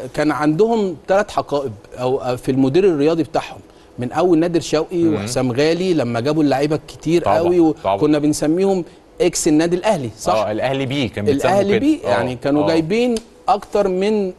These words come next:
Speaker 1: آه، لعيب في النادي
Speaker 2: سبعة،
Speaker 1: الاهلي
Speaker 2: تمن
Speaker 1: كتير،
Speaker 2: صفقات
Speaker 1: سبعة، تمن،
Speaker 2: إعارة وحاجات
Speaker 1: كلهم
Speaker 2: كده.
Speaker 1: اعاره.
Speaker 2: صح.
Speaker 1: فكانت فرقه بنقول عليها فيك، يعني فرقه مش دي الحقيقيه لانه
Speaker 2: أوكي.
Speaker 1: اعاره، لان انت
Speaker 2: اه.
Speaker 1: بت-، لان ده اعاره،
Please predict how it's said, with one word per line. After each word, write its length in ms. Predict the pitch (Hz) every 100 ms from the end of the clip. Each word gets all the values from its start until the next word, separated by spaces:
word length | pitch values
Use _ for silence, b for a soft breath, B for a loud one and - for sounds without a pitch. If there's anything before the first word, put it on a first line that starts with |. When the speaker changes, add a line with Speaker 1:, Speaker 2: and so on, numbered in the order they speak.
| -
Speaker 1:
آه، 240 | 151 147 147
لعيب 320 | 143 156 214
في 100 | -
النادي 160 | 139 131
Speaker 2:
سبعة، 120 | 117
Speaker 1:
الاهلي 220 | 208 208
Speaker 2:
تمن 80 | 127
Speaker 1:
كتير، 260 | 262 285 123
Speaker 2:
صفقات 140 | 131
Speaker 1:
سبعة، 140 | 196 165
تمن، 100 | 95
Speaker 2:
إعارة 400 | 120 131 131 127
وحاجات 300 | 113 110 208
Speaker 1:
كلهم 100 | 247
Speaker 2:
كده. 60 | 180
Speaker 1:
اعاره. 240 | 175 110 -
Speaker 2:
صح. 200 | 113 107 -
Speaker 1:
فكانت 420 | - 156 226 220 -
فرقه 420 | 269 277 254 240 -
بنقول 280 | 165 208 220
عليها 400 | 190 226 233 - - -
فيك، 280 | - 208 - -
يعني 260 | 135 131 127
فرقه 420 | 196 208 180 180
مش 360 | 156 180 -
دي 100 | 156
الحقيقيه 520 | 214 - 156 160 156 107
لانه 260 | 123 139
Speaker 2:
أوكي. 120 | 170
Speaker 1:
اعاره، 380 | - 233 196 120
لان 180 | 110 131
انت 100 | -
Speaker 2:
اه. 60 | 202
Speaker 1:
بت-، 80 | 131 - B B
لان 280 | 117 127 127
ده 100 | 175
اعاره، 500 | 185 143 170 156